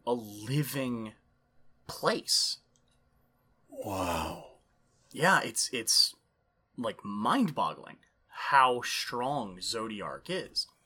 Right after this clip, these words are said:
Speaker 2: Uh, yeah, I mean, yeah, he's just literal god <laughs> strength. He can, he can do anything now, I guess.
Speaker 1: Yeah, so,
Speaker 2: Huh.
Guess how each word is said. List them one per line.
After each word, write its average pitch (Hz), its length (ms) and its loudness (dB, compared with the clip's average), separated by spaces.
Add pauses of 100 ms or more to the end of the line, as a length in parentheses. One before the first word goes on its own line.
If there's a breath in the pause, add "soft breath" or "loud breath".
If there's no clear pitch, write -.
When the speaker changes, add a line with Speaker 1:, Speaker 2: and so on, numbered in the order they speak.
(720)
Speaker 2:
Uh, 92 60 -2
yeah, 95 140 0
I - 20 -2
mean, 85 220 -2
yeah, 104 180 4
he's 85 180 -2
just - 180 -2 (180)
literal 82 720 0 (100)
god 95 380 2
<laughs> - 0 -
strength. - 720 4
He 110 120 2
can, 123 200 4
he 139 180 4
can 135 140 6
do 139 180 12
anything 127 600 8
now, 87 420 0
I - 20 -2
guess. 95 220 4
Speaker 1:
Yeah, - 80 4
so, - 340 6
Speaker 2:
Huh. - 60 -4